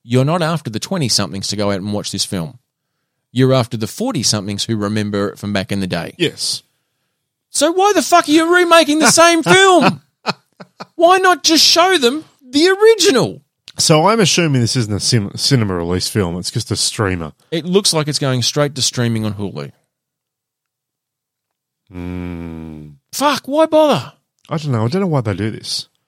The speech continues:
Speaker 1: I, I, I,
Speaker 2: And I
Speaker 1: I'm
Speaker 2: see what you're, where you're at, though. It's a Hollywood thing. So we just need to make some money. Let's grab something we know people remember, and we'll remake it. And people go, "Oh, okay, I'll watch it."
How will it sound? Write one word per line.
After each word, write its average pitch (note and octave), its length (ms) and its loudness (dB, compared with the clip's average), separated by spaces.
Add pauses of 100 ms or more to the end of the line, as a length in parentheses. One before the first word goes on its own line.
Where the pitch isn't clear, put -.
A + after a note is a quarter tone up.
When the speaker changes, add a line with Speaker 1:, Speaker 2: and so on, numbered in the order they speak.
(580)
Speaker 1:
I, F#3 140 -6 (300)
I, G3 240 -2
I, F#3 100 0
Speaker 2:
And F3+ 120 2 (100)
I F#3 80 8
Speaker 1:
I'm F3 60 6
Speaker 2:
see F#3+ 200 4
what F3 140 2
you're, B2 320 4
where A#2+ 180 0
you're G#2+ 120 2
at, A2+ 120 0
though. F#2+ 160 -6
It's F2+ 180 -4
a C3 60 0
Hollywood A2+ 520 -2
thing. G2+ 400 -4 (880)
So - 220 -2
we B2+ 120 -2
just C#3+ 140 -2
need D#3 80 0
to C3 80 0
make A2 180 -2
some F#2 240 -6
money. F#2 300 -6 (600)
Let's C#3 180 -6
grab A2 260 -4
something - 300 -8
we F#2+ 80 -4
know F#2 120 -4
people F2+ 300 -8
remember, F2+ 540 -6 (1300)
and A2+ 100 -2
we'll G#2 100 0
remake G2+ 540 -2
it. - 180 -12 (380)
And - 80 -20
people A2+ 180 -4
go, A#2+ 160 -4
"Oh, D3 680 0 (120)
okay, G#2+ 320 -4 (140)
I'll A2+ 140 -2
watch G#2+ 260 -8
it." - 100 -10